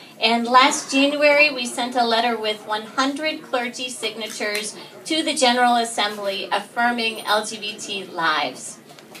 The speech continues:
It is also, of course, a great honor to serve on the board of Equality Virginia, our statewide organization working for L G B T advocacy.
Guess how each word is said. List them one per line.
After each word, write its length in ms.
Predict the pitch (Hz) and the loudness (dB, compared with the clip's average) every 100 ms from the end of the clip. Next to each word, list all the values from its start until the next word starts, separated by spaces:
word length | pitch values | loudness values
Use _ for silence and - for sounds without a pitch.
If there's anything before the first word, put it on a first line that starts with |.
| - - - - - - - - - - - - - - - - - - - - - - - - - - - | -16 -12 -12 -10 -10 -10 -8 -2 -2 -2 -4 -4 -4 -4 -2 0 0 0 -4 -4 -2 -2 -2 -2 0 0 2
It 180 | 220 233 | 2 4
is 200 | 233 208 226 | 4 4 6
also, 440 | 233 240 277 247 | 6 4 2 4
of 180 | 233 - | 4 2
course, 320 | 214 285 277 | 0 0 0
a 120 | 240 | -4
great 360 | - 262 277 277 | -2 4 4 4
honor 360 | 262 226 214 214 | 0 0 -2 -4
to 120 | 240 | -4
serve 300 | - 240 240 | 0 0 0
on 160 | 220 | -2
the 60 | 226 | -4
board 320 | 233 233 233 | -2 0 4
of 100 | 233 | 2
Equality 580 | 214 - 233 226 226 214 | 0 -2 0 2 0 -4
Virginia, 540 | 214 208 254 254 220 185 | -6 -2 0 0 -2 0
our 120 | 196 | -4
statewide 880 | - - 240 247 254 220 208 214 214 | -4 -6 -2 -2 -2 -2 0 0 -4
organization 920 | 214 220 233 220 208 208 214 220 208 | -6 -4 -6 -6 -6 -4 -4 -6 -4
working 380 | 208 214 233 220 | -4 -4 -10 -6
for 80 | |
L 220 | - 202 220 | -4 -2 -4
G 120 | 233 | -8
B 140 | 214 | -12
T 240 | 208 233 208 | -10 -10 -4
advocacy. 840 | 202 208 220 220 226 - 247 262 | -2 -2 -4 -8 -10 -8 -8 -8